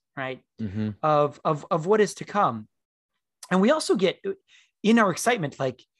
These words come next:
Speaker 1: in, in the child who is like, "Hey, I see what you're doing," and gets hung up on,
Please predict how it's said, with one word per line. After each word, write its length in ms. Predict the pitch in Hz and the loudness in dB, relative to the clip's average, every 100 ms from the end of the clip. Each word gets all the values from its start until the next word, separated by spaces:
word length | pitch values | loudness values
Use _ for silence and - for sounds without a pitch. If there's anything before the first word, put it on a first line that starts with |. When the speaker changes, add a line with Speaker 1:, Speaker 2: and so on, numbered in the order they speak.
| _ _ _ _ _ _ _ _ _ _ _ | _ _ _ _ _ _ _ _ _ _ _
Speaker 1:
in, 240 | 185 147 170 | -4 -4 -2
in 140 | 156 | -2
the 80 | 156 | -2
child 380 | - 170 180 147 | 0 2 2 2
who 120 | 151 | 0
is 120 | 123 | 0
like, 200 | 131 123 | -4 -4
"Hey, 360 | - 214 147 - - - | -2 0 -2 -6 -10 -4
I 60 | |
see 200 | 156 - | 0 2
what 140 | 247 202 | 2 2
you're 120 | 156 | 2
doing," 380 | 139 233 156 113 - _ _ - | 4 4 4 0 -12 _ _ -8
and 140 | 147 | -4
gets 160 | 156 151 | -2 0
hung 160 | 165 | 0
up 200 | 160 156 | 2 2
on, 360 | 139 123 117 110 | 2 -2 -4 -10